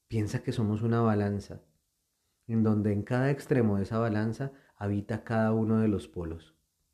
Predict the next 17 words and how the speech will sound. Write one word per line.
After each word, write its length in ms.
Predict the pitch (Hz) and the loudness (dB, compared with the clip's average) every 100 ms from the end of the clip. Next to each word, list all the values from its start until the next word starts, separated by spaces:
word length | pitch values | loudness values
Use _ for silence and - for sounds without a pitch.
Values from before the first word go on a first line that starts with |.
| _ _ _ _ _ _ _ _ _ _ _ _ _ _ | _ _ _ _ _ _ _ _ _ _ _ _ _ _
Si 160 | - | -4
nos 220 | 113 104 98 | -2 0 0
vamos 380 | 120 117 101 | 0 0 -4
por 240 | - 110 104 | -6 -6 -2
uno 220 | 107 117 | 0 -2
solo 400 | - 151 131 107 | 0 0 2 4
de 100 | 101 | 2
estos 300 | 101 - 95 | 0 -8 -12
polos, 440 | - 110 110 139 - _ _ | -8 -6 -6 -10 -16 _ _
se 200 | _ - | _ -4
rompe 400 | 110 110 104 113 | 0 2 2 2
el 80 | 113 | 2
equilibrio, 640 | 113 - 98 95 90 90 - _ _ _ | 0 -2 -4 -2 -4 -6 -12 _ _ _
se 180 | - | -6
rompe 320 | 107 101 90 107 | -2 -2 -2 0
la 100 | 120 | 0
armonía. 640 | 113 101 95 104 95 90 | 2 0 0 0 -2 -6